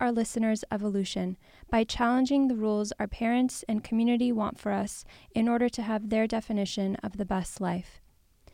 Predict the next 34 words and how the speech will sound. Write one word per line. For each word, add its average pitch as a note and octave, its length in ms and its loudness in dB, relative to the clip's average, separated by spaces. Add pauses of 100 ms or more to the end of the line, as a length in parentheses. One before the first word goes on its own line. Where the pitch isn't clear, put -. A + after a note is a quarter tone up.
(280)
Instead, C4 560 2 (180)
let's B3 240 0
decide A3 460 0
from A3 160 -2
a A3 80 2
more G#3+ 180 2
conscious A3+ 480 -2
place - 320 -2
in A3+ 120 2
our A3 80 2
souls F#3 560 -2 (320)
which B3+ 260 2
practices A#3+ 640 0
we A3 140 2
want A3 220 2
to C#4 100 -8
keep, F#3+ 340 -4 (440)
which B3+ 260 2
ones C4+ 320 4
we A#3+ 100 4
want A3+ 200 2
to B3 100 -2
let A3+ 180 0
go G3 160 0
of, F#3+ 260 0 (360)
and A3+ 120 4
how C4 280 2
we C#4 100 4
can A#3+ 220 0 (100)
own C4 320 6
those G#3+ 240 2
decisions G#3 640 -4
with - 220 -6
grace F#3+ 480 -2